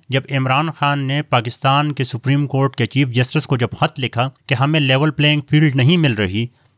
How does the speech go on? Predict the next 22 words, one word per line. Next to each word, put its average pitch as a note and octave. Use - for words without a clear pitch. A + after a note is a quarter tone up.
हमारे C3+
वर्कर C#3
और B2+
हमारे C#3
लीडरान C3
के C3+
ऊपर C#3+
सियासी D3
इंतकाम C#3+
जैसी C#3
कार्रवाइयाँ D3
हो C3
रही G#2
हैं, B2
तो B2+
चीफ E3+
जस्टिस D#3
जो D3
हैं C#3
वो D3+
तड़प E3+
उठे, B2